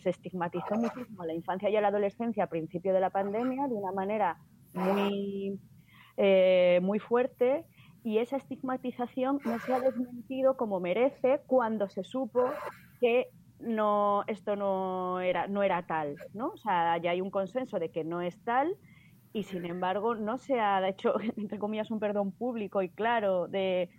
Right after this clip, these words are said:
o sea, hay mucha gente que sigue pensando que los críos y las crías son bombas de relojería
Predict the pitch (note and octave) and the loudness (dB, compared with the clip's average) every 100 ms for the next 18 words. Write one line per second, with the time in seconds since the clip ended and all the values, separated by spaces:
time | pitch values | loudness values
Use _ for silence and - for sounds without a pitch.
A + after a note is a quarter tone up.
0 | - - - - - - F3 F3 E3+ G#3 | -20 -20 -18 -18 -14 -10 -8 -8 -6 -2
1 | C4+ F#3 F#3 F#3+ F#3+ G3 B3 G#3+ E3 D3+ | -2 -2 -4 -4 -4 -2 -2 0 -2 -2
2 | E3+ - F3+ F#3+ F#3+ F#3+ - G#3+ B3 B3 | -4 -4 -2 0 0 -4 -4 -2 -2 -2
3 | F#3+ F#3+ G3 G#3+ G#3+ F#3 - D#3+ A3 G#3 | -4 -2 0 0 0 0 -2 -4 0 0
4 | C#3 | -2